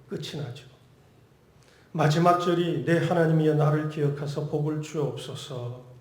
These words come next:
기도입니다. 이처럼 시작도, 과정도, 마침도 기도입니다.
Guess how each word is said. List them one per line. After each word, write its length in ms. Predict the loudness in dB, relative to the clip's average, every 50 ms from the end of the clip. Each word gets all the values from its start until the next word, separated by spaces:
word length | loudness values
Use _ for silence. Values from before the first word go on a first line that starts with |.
| -20 _ _ _
기도입니다. 640 | -12 -8 -6 -6 -6 -6 -6 -8 -12 -14 -18 -20 -20 -20 -20 _ _ _ _ _ _ _ _ _ _ _ _ _ _ _ _ _ -8
이처럼 480 | -6 -4 -2 0 0 0 0 0 -2
시작도, 920 | -2 -4 -4 -6 -6 -4 -4 -4 -4 -4 -6 -8 -10 -10 -10 -10 -12 -16 -18 -20 -20 -20 _ _ _ _ _ _
과정도, 840 | -12 -6 -4 -2 0 0 2 4 4 4 4 4 2 0 -2 -4 -8 -14 -20 -20 -20 -20 _ _ _ _ _ _ _ _ _ _ _ _ _ _ _ _ _
마침도 920 | -6 -6 -4 -4 -4 -4 -2 0 0 0 2 2 0 0 -2 -4 -10 -16 -16 -12
기도입니다. 580 | -10 -8 -6 -6 -8 -8 -10 -14 -18 -20 -20